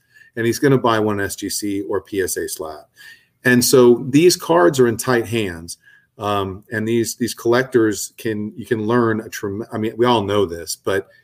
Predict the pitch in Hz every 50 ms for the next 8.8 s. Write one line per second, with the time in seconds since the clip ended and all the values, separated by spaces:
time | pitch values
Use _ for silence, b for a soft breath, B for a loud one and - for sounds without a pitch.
0 | b b b b b - - - 120 113 110 104 98 104 120 120 110 98 - 131
1 | 120 - - 139 135 127 135 127 123 117 - 110 107 101 98 - - - 131 117
2 | 107 104 120 117 117 113 113 110 107 104 104 101 - - 104 98 98 107 120 113
3 | 104 107 101 98 92 87 110 107 104 98 101 104 98 - - 104 101 95 87 98
4 | 92 - - 107 104 104 98 98 92 90 85 - - b b b b b b b
5 | b b _ _ _ _ - 107 107 113 117 113 113 104 - - 110 120 110 101
6 | 98 90 85 80 82 - _ _ - 110 110 104 - - 113 101 85 - - 101
7 | 92 90 87 87 85 - - - - - 98 98 90 101 95 82 - 92 - -
8 | - 82 - - 82 82 - - 90 85 82 80 - - - -